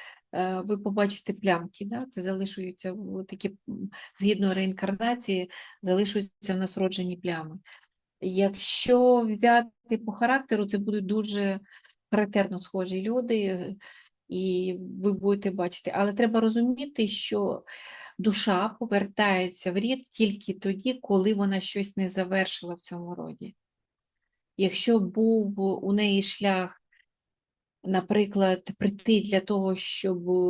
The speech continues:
цей рід змінився після, е, втрати саме цієї людини, то не факт, що вона прийде, бо,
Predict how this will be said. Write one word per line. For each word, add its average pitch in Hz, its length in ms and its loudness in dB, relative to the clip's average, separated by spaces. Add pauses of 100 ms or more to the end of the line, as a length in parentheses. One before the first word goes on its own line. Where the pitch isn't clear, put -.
(220)
цей 196 220 4
рід 202 220 0
змінився 196 640 2
після, 180 360 -6 (1080)
е, 175 160 0
втрати 175 960 0
саме 180 360 -4
цієї 180 480 -2
людини, 240 640 -4 (640)
то 208 140 -2
не 220 120 6
факт, 220 260 2
що - 140 -8
вона 180 320 -4
прийде, 202 480 -2
бо, 190 600 -2